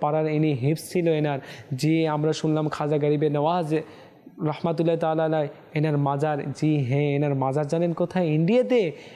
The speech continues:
ইনিও আল্লাহর ওলি রয়েছে। ইনিও, আহ, কি বলবো, এনারও অনেক কারামত রয়েছে। এনাদের যদি এখন কারামতের বিষয়ে ব্যাখ্যা করি, সময় নাই, খুবই খ-, সংক্ষিপ্ত সময়। জি, তারপর আমরা কার নাম শুনেছি বলেন তো? আলা হযরত রহমাতুল্লাহ তাআলা আলাইহ।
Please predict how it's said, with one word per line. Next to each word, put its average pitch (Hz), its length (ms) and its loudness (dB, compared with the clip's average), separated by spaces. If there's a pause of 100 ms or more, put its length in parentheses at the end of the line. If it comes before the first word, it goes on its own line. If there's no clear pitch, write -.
(160)
ইনিও 147 280 2
আল্লাহর 139 360 0
ওলি 147 220 2
রয়েছে। 156 340 0
ইনিও, 185 600 2 (100)
আহ, 175 340 0
কি 185 120 2
বলবো, 170 220 2
এনারও 165 280 2
অনেক 170 220 0
কারামত 165 460 0
রয়েছে। 160 500 2 (360)
এনাদের 156 340 0
যদি 156 200 2
এখন 160 220 0
কারামতের 156 560 0
বিষয়ে 160 260 0
ব্যাখ্যা 170 320 0
করি, 214 240 2
সময় 220 400 0
নাই, 202 240 0
খুবই 190 300 2
খ-, 196 260 -2
সংক্ষিপ্ত 190 480 -2
সময়। 170 400 -2 (440)
জি, 156 560 0 (100)
তারপর 147 280 -2
আমরা 165 160 0
কার 160 220 -2
নাম 175 200 -2
শুনেছি 165 340 -2
বলেন 165 320 2
তো? 220 260 2 (280)
আলা 156 260 0
হযরত 151 320 0
রহমাতুল্লাহ 151 560 0
তাআলা 143 320 0
আলাইহ। 143 220 2